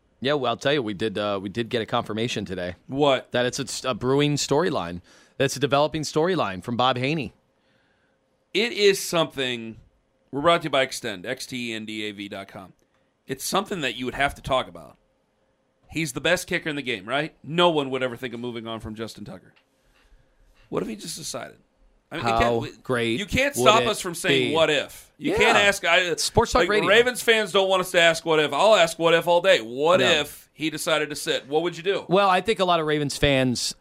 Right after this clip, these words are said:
Speaker 1: are starting to feel guilty. They're starting to feel
Speaker 2: Oh,
Speaker 1: guilty.
Speaker 2: they are.
Speaker 1: Because they're seeing that he's
Speaker 2: Tell
Speaker 1: they're,
Speaker 2: me
Speaker 1: they're,
Speaker 2: more.
Speaker 1: when your favorite player is getting taken advantage of, just like Jose Ramirez.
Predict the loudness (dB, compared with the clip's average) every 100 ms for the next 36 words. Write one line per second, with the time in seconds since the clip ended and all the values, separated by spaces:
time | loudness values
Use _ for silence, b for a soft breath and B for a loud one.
0 | 0 0 2 0 0 -4 -4 -4 -6 -6
1 | -10 -12 _ _ _ 0 2 2 2 2
2 | 4 4 4 0 -2 -2 0 4 2 2
3 | 0 0 2 2 0 -2 0 0 -2 0
4 | 0 0 -2 -2 -4 -4 0 2 2 0
5 | 0 0 -2 0 2 2 0 2 2 2
6 | -2 0 0 0 -2 -2 -2 0 2 0
7 | 2 0 0 -4 -4 b b 0 2 2
8 | 2 2 2 0 2 2 2 0 -8